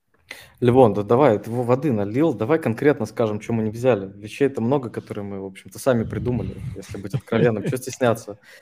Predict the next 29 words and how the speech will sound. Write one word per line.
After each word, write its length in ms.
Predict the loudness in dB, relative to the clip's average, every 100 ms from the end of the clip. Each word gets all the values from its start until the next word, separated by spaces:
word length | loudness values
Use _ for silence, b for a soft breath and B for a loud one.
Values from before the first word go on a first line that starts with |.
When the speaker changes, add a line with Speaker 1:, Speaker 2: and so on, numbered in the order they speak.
| B -4
Speaker 1:
А, 280 | -2 0 -2
на 120 | 2
самом 240 | 4 4
деле, 220 | 4 2 2
как 200 | -6 -6
бы, 100 | -6
ну, 280 | -6 -10 -4 0
пер-, 220 | 2 2
первая 320 | 0 2 2
часть, 260 | 0 -4 -4
безусловно, 500 | -12 -4 -2 -2 -4
это 200 | -8 -12
как 180 | -14 -10
бы 400 | -8 -8 -10 -10
алгоритм 560 | -8 -4 -6 -6 -12 -16 _ _
пульса, 400 | -6 -6 -10 -14
да, 200 | -8 -8
то 120 | -8
есть 240 | -12 -14
вот, 460 | -16 -10 -8 -10 _ -10
э, 320 | -8 -8 -12 _
пульс 360 | -6 -6 -8 -10
до 140 | -6
нас 360 | -2 -2 -4 -10
никто 280 | -12 -6 -2
не 120 | -2
делал, 280 | 0 0 -2
то 100 | -4
есть 200 | -14 _